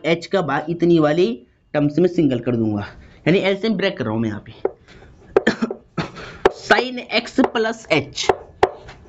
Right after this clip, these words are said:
Minus में sin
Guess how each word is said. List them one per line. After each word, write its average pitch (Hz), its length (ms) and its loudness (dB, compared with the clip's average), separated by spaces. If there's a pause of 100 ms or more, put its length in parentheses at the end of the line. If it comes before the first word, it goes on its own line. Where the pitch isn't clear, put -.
(920)
Minus 170 480 2
में 208 140 0 (1300)
sin 202 460 0